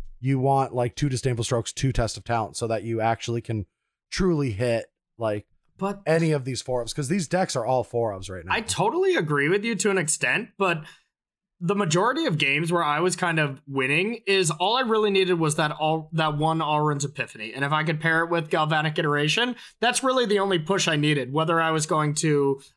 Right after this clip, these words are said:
Speaker 2: attack for lethal with Hall of the, Hall of the Storm Giants the next turn, or just cast Max-,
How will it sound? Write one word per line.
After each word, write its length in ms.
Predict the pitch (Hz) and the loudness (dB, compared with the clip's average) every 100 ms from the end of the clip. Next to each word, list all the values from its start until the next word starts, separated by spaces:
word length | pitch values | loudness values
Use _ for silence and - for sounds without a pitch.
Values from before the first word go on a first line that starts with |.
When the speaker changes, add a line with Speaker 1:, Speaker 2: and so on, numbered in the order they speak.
| - | -4
Speaker 2:
attack 400 | 165 190 180 180 | 0 0 0 0
for 100 | 180 | 0
lethal 400 | 156 160 190 180 | 0 0 0 0
with 120 | 151 | 0
Hall 240 | 156 156 | 0 0
of 60 | 151 | -2
the, 140 | 151 - | -6 -2
Hall 200 | 156 156 | 0 0
of 60 | |
the 60 | 139 | -2
Storm 420 | - 147 147 147 - | -2 0 0 -2 -2
Giants 360 | 156 147 135 | 0 0 -2
the 80 | 147 | -2
next 220 | 147 156 | -2 -2
turn, 160 | 220 214 | -2 -2
or 140 | 190 220 | 0 0
just 180 | 311 - | 0 -4
cast 380 | - 165 175 - | -2 -2 -2 -2
Max-, 340 | 165 170 170 | 0 0 -2